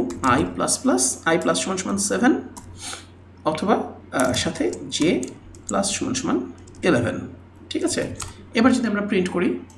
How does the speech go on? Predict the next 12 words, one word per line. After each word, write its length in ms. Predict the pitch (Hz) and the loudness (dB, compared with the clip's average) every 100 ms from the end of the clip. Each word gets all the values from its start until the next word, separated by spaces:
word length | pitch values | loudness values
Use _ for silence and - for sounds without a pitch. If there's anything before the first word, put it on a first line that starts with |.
| - - - - - - - - - - - - - - - - | -20 -20 -20 -20 -20 -20 -20 -20 -20 -20 -20 -20 -20 -20 -14 -8
দেখেন 220 | - - - - - - - | -4 -4 -4 -8 -16 -10 -6
যে 100 | - - - 147 | -6 -8 -6 -6
echo 240 | - 208 359 - - - - - - - - - - - - - 156 - | -2 0 0 -4 -10 -12 -12 -12 -12 -12 -14 -18 -14 -14 -14 -8 -4 0
I 20 | 320 - - - - - - - - | -2 -4 -12 -20 -20 -16 -12 -8 -8
dot 260 | - - - - - - - - - - - - - - - - | -8 -12 -16 -20 -20 -20 -20 -20 -20 -20 -16 -16 -14 -6 -2 0
n, 20 | - - - - - - - - - - - - - - - - - - - - | 0 -4 -14 -18 -18 -14 -14 -14 -16 -18 -16 -18 -20 -20 -20 -20 -20 -20 -12 -2
একটু 280 | 359 - - 320 | -2 -2 0 2
ডিফারেন্ট 320 | 269 - 226 - | 2 0 -2 -2
রেজাল্ট 240 | - - - | -4 -4 -6
আসবে, 160 | - 123 262 | -6 2 4
হ্যাঁ? 140 | 311 - - - - - - | 4 2 -6 -14 -14 -10 -2
আমরা 140 | 151 | 0